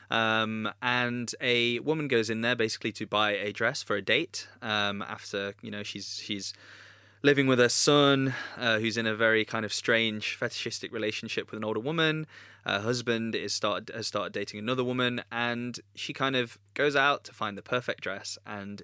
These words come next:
she does find a rather lovely dress. Uh, but there's something a bit strange about it. And, uh, as the film goes on, it's kind of, you could say it was revealed,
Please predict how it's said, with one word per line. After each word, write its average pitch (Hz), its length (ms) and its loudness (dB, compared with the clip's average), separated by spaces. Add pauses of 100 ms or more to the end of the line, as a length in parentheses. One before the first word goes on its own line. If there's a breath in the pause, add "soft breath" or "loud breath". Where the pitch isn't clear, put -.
she - 200 -12
does - 220 -10
find 113 260 -4
a 101 40 -10
rather 104 340 -8
lovely 101 300 -8
dress. 92 480 -10
Uh, 107 260 -8 (640 loud breath)
but 92 120 -6
there's 113 140 -6
something 127 280 -4
a 110 60 -2
bit 113 100 -4
strange 107 300 -2
about 101 320 -10
it. 92 200 -6
And, 104 240 -4
uh, 104 200 -6
as 117 120 -2
the 110 60 -6
film 104 220 -6
goes 104 240 -4
on, 101 320 -6
it's - 180 -10
kind 107 260 -6
of, 98 240 -8 (640 soft breath)
you 180 100 -6
could 165 160 2
say 117 140 4
it 101 80 0
was 107 120 -6
revealed, 101 540 0